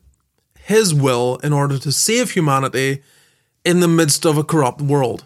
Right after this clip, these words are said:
So we come then to application, and this passage provides some for us. First of all, we see that whatever your view on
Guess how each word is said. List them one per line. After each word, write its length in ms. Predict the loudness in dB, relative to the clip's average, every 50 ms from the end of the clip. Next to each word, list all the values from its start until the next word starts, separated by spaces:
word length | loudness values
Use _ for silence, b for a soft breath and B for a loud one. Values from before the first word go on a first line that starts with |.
| _
So 140 | -6 -2 0
we 80 | 0 0
come 220 | 2 0 0 2
then 160 | 2 2 2
to 120 | 0 0 0
application, 800 | 0 0 0 -2 -6 -2 0 0 0 0 -2 -6 -6 -8 -10 -12 -10
and 340 | -6 -4 -4 -4 -6 -6 -4
this 140 | -4 -4 -4
passage 540 | -2 -2 0 0 0 -2 -4 -6 -6 -6
provides 400 | -8 -6 -4 -2 -2 -2 -2 -2
some 180 | -4 -2 -2 -2
for 300 | -4 -4 -2 0 0 2
us. 240 | 0 0 -2 -4 -6
First 340 | -2 0 0 0 0 -2 -6
of 120 | -6 -4
all, 360 | -2 -2 0 0 0 -2 -4 B B B B B B B B B
we 160 | -2 -2 0
see 400 | 0 2 2 2 2 4 2 0
that 400 | 0 0 0 0 0 0 -2 _ _ _ _ -12
whatever 480 | -6 -2 0 2 2 4 2 2 2 0
your 220 | 0 2 2 2
view 400 | 2 2 2 2 2 2 0 -4 -6 _ _ _ -6
on 560 | -2 -2 0 0 0 0 0 0 -2 -4 -6